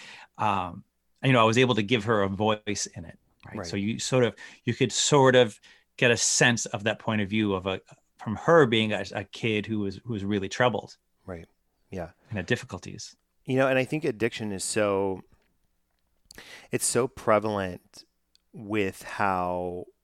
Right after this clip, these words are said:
Speaker 2: it's so rampant is what I mean to say. And,
Speaker 1: Yeah,
Speaker 2: and
Speaker 1: yeah.
Speaker 2: it, it, it, when it takes hold of people, it never, it never lets go. And I think some folks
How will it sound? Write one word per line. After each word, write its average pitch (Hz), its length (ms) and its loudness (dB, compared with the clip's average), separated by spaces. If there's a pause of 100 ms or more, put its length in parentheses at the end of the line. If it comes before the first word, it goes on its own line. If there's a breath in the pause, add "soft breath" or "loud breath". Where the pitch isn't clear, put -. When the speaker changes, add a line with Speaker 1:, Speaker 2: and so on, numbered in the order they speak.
(120)
Speaker 2:
it's 127 240 0
so 170 160 4
rampant 113 500 0 (160)
is 113 180 -2
what 107 140 2
I 101 40 0
mean 95 180 -4
to 90 40 -8
say. 87 440 -4
And, 107 120 -6
Speaker 1:
Yeah, 92 180 -4
Speaker 2:
and 101 140 -4
Speaker 1:
yeah. 110 180 0
Speaker 2:
it, 104 120 -4
it, - 60 -16 (120)
it, 110 140 -10 (180 loud breath)
when 127 120 0
it 127 100 0
takes 151 220 -2
hold 127 380 -2
of 101 200 0
people, 82 560 -8 (400 soft breath)
it 113 100 -2
never, 113 640 2 (240)
it 120 140 -6
never 139 220 2
lets 101 220 0
go. 85 220 -8
And 92 80 -8
I 113 80 -4
think 131 300 -4
some 131 380 0
folks - 640 -8